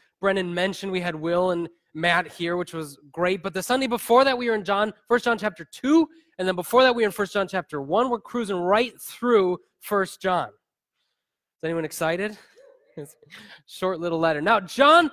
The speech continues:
First John is really interesting, uh, because John is writing this in his old age. He's an old man. He's, he's been around the block a few times. He's an old man. Does anyone have, like, a really old grandpa or grandpa figure in their life who's just wise?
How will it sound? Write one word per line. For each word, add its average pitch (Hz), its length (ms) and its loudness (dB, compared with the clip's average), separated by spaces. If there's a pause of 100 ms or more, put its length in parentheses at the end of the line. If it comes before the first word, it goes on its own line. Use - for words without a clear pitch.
(120)
First 330 220 0
John 262 180 4
is 208 100 -2
really 233 200 -4
interesting, 214 840 -4 (320)
uh, 196 140 0
because 214 360 0 (120)
John 294 340 4
is 220 160 -6
writing 226 320 0
this 233 160 -6
in 214 80 -4
his 185 100 -4
old 196 280 2
age. 147 240 -2
He's 185 160 -8
an 190 80 -6
old 247 440 2
man. 151 360 -4 (260)
He's, 208 260 -8 (200)
he's 190 180 -8
been 220 220 -2
around 220 460 2
the 202 40 -4
block 185 400 2
a 196 60 -4
few 185 240 -12
times. - 720 -12 (1000)
He's 185 120 -12
an 202 80 0
old 247 180 4
man. 196 220 2
Does 208 260 -4
anyone 294 200 0
have, 285 120 0
like, 226 160 -2
a 180 80 -2
really 208 480 -2 (240)
old 196 480 0
grandpa 220 540 0
or 165 220 -4 (140)
grandpa 185 280 -4
figure 214 500 -2
in 202 80 -4
their 190 140 -2
life 180 240 -2
who's 175 180 -14
just 220 180 -12
wise? 143 640 -4